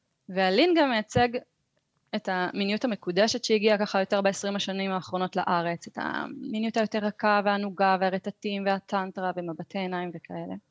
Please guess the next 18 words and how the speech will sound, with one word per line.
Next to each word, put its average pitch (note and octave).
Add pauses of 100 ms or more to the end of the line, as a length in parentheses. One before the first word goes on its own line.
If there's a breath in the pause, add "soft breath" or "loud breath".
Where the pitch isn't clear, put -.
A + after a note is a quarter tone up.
(2750 soft breath)
וכמישהי A3
שפועלת G#3
בתוך G3
המרחב G#3+
המיני, G#3+ (160)
אני F3+
רואה G#3+
ממש, A#3+
אה, G3+ (500)
אמרת G3+
סייקלים, F#3
ממש F#3+
מין F#3+
סייקל F3+
כזה. F#3+ (840)
נשים A3
שהן, G3+
אה, E3+